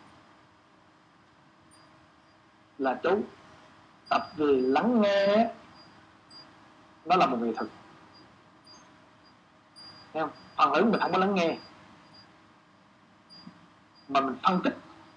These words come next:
mình kết luận là từ trong cái suy nghĩ chứ không phải thực sự lắng nghe.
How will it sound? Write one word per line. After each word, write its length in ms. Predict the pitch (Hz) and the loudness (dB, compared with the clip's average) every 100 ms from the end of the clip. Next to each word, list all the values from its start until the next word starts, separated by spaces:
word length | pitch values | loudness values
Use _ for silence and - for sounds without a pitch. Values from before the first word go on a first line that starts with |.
| - - - _ - - - - - - | -20 -20 -20 _ -20 -20 -20 -20 -20 -16
mình 100 | 123 - | -12 -4
kết 120 | 214 | 0
luận 220 | 131 127 | 0 -2
là 60 | - | -2
từ 120 | 127 143 | -2 -2
trong 100 | 170 | -4
cái 80 | 165 | 0
suy 180 | 170 | 2
nghĩ 120 | 139 151 | 2 2
chứ 60 | |
không 100 | 175 | 0
phải 100 | 180 | 0
thực 120 | - 120 | -6 -8
sự 60 | 120 | -8
lắng 120 | - | -4
nghe. 140 | 165 | -6